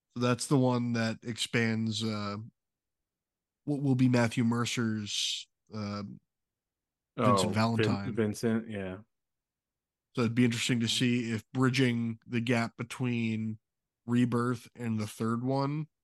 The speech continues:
Speaker 1: we're gonna get a Dirge of Cerberus reunion type remaster.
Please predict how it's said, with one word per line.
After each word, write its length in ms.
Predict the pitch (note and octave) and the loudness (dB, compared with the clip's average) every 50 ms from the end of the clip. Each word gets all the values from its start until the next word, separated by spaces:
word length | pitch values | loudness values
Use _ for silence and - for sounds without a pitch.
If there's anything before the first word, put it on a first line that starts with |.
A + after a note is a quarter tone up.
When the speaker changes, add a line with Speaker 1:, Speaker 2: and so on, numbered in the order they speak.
| _ - | _ -4
Speaker 1:
we're 180 | B2 B2 A#2+ A2+ | 0 0 2 2
gonna 240 | A#2 A#2 A2+ A2+ | 2 2 2 2
get 200 | A2+ A#2 A#2 A2 | 2 0 0 -2
a 60 | A2 G#2+ | -2 -2
Dirge 360 | A2 A2+ A#2+ A#2 A#2 A2 A2+ | -2 0 0 0 0 0 -2
of 100 | A2+ G#2+ | -2 -2
Cerberus 640 | - - A#2 A#2 A2+ A#2+ A#2+ B2+ B2+ - - - - | -2 -2 -2 -2 -2 -2 -2 -2 -2 -4 -4 -6 -6
reunion 960 | A#2 A2+ B2 B2+ B2 B2 B2 B2 B2+ B2+ B2+ B2+ B2+ B2+ B2+ C3 C3 C3+ C3+ - _ _ - | -6 -4 -2 -2 0 0 2 0 0 0 0 -2 -2 -2 -2 -4 -4 -6 -8 -12 _ _ -18
type 320 | - - B2+ B2+ B2 - | -12 -8 -8 -8 -8 -6
remaster. 840 | - C3+ C3 C3 C3+ C3 C3+ C3+ C#3 C#3+ C3 - - C#3+ C#3 C#3+ C#3 | -4 -2 0 0 0 0 0 -2 -4 -4 -6 -6 -6 -4 -4 -4 -2